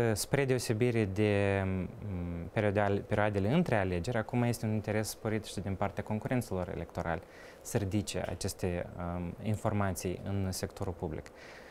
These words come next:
Și păzea, a, anumite date ar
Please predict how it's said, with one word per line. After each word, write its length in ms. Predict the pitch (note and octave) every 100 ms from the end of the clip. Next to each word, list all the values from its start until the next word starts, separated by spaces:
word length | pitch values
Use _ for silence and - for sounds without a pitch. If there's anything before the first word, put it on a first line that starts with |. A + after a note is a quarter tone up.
| -
Și 180 | - -
păzea, 560 | - G2+ F#2+ C3+ G2+ -
a, 60 | G2
anumite 540 | G2 F#2+ F#2+ G2+ A2
date 320 | F2+ F2+ -
ar 300 | G2+ G2 G2